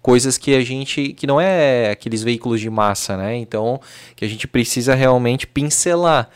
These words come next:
na história, né? E tá aqui buscando, conversando, que é fantástico. Então, são verdadeira, verdadeiros presentes pra gente, assim, ter um episódio como a professora Melita Bona.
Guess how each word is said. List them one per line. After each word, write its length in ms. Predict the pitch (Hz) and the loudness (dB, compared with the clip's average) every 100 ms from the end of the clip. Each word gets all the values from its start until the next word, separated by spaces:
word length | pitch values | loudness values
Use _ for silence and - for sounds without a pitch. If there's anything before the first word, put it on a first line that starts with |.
| - _ | -20 _
na 160 | 107 107 | -4 -4
história, 480 | 104 - 113 107 104 | -4 0 2 2 2
né? 240 | 101 127 151 | 0 -2 -4
E 160 | 120 113 | -8 -4
tá 140 | 123 | -2
aqui 380 | 120 - 113 123 | -2 -4 -4 -4
buscando, 800 | 131 117 113 - 107 113 127 123 | -4 -4 -4 -4 -2 -2 -2 -4
conversando, 760 | 113 110 110 104 - 107 117 127 | -4 -2 -2 -2 -6 -6 -8 -10
que 340 | - 127 135 | -10 -8 -4
é 120 | 135 | -4
fantástico. 640 | 135 170 208 - 123 - 107 | -4 -6 -4 -2 -2 -4 -12
Então, 480 | 104 107 110 107 - - - - | -6 -4 -2 -4 -8 -20 -20 -18
são 280 | - 117 120 | 0 2 2
verdadeira, 680 | 123 120 117 110 110 131 147 | 2 4 4 2 2 2 0
verdadeiros 680 | 123 113 117 120 113 120 135 | 0 0 2 0 0 0 0
presentes 520 | - 185 185 175 - | 0 2 2 0 -2
pra 200 | - 117 | 2 2
gente, 300 | 110 110 110 | 2 -6 -4
assim, 240 | 107 - 110 | -6 -6 -8
ter 120 | 127 | -6
um 120 | 120 | -4
episódio 540 | 120 131 117 120 117 - | -4 -6 -4 -4 -4 -6
como 260 | 120 127 | -6 -2
a 60 | 127 | -4
professora 520 | - 123 127 - 127 | -4 -8 -10 -8 -8
Melita 340 | 127 127 131 135 | -8 -12 -8 -6
Bona. 340 | 147 135 113 | -4 -4 -6